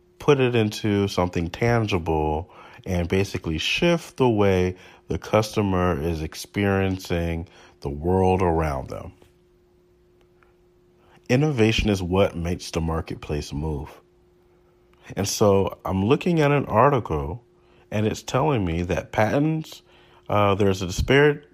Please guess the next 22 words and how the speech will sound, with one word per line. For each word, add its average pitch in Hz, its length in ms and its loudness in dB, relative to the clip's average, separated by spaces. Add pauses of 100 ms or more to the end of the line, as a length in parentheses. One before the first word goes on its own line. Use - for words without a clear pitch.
(140)
disparity 123 920 0
in 95 280 0
patents. - 680 0 (760)
And 104 420 4
it 98 60 2
says, 104 300 2
"A 87 100 2
new 113 220 2
report 123 400 2
shows 92 300 4
that 92 80 0
a 87 100 2
large 85 400 2
section 98 520 -2 (260)
of 92 120 -2
the 90 80 0
U 80 180 -2
S 110 80 -2
population 87 580 -2
is 98 60 -6
being 87 260 -2
hindered 90 420 -2